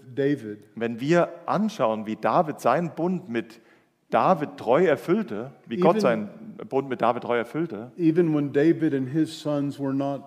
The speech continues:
Speaker 1: always worthy of that.
Speaker 2: Ihr wisst, dass David selbst, schaut auf Kapitel zwölf, oder dann auch seine Söhne, diesen, diesen Bundes nicht immer würdig waren.
Speaker 1: It's a reminder that we should keep our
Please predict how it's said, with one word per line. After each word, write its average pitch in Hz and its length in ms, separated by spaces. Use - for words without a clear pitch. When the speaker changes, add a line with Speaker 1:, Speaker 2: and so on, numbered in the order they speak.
Speaker 1:
always 135 400
worthy 135 360
of 107 120
that. 107 340
Speaker 2:
Ihr 117 160
wisst, 180 260
dass - 320
David 123 380
selbst, 123 720
schaut 110 260
auf 107 220
Kapitel 104 320
zwölf, 120 440
oder 120 200
dann 117 200
auch 113 120
seine 107 280
Söhne, 120 400
diesen, 151 480
diesen 147 280
Bundes 175 400
nicht 147 200
immer 160 280
würdig 180 380
waren. 87 300
Speaker 1:
It's 147 200
a 151 40
reminder 147 640
that 135 120
we 156 140
should 151 240
keep 156 280
our 151 320